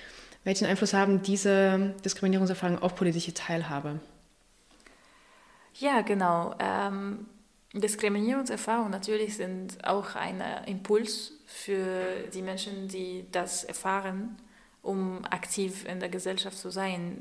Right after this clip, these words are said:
Speaker 2: weil sie quasi keine andere Wahl tatsächlich haben. Sie müssen aktiv sein, sie müssen was sagen.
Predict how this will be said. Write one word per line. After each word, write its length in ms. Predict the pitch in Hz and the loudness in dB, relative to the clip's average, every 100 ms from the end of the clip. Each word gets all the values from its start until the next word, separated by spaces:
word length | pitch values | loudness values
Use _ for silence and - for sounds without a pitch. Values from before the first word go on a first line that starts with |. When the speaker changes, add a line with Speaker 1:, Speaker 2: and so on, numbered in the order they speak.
| 180 | -2
Speaker 2:
weil 320 | 175 180 175 | -2 -2 -4
sie 140 | 190 | -4
quasi 400 | 185 185 180 180 | -2 -2 -2 -4
keine 460 | 180 180 180 170 175 - | -6 -4 -4 -6 -8 -10
andere 340 | - 190 180 175 | -6 -6 -6 -2
Wahl 300 | 180 202 214 214 | 0 0 -4 -8
tatsächlich 520 | - 208 208 214 208 208 | -10 -6 -6 -6 -6 -4
haben. 380 | 208 208 220 214 | -2 -2 -4 -4
Sie 100 | 190 | -4
müssen 300 | 196 214 214 | -4 -4 -8
aktiv 320 | - 202 196 | -6 -8 -4
sein, 340 | 185 180 180 | -2 -2 -2
sie 80 | 180 | -8
müssen 300 | 180 185 185 | -8 -10 -8
was 140 | 180 | -8
sagen. 360 | 185 202 175 196 | -4 -4 -4 -8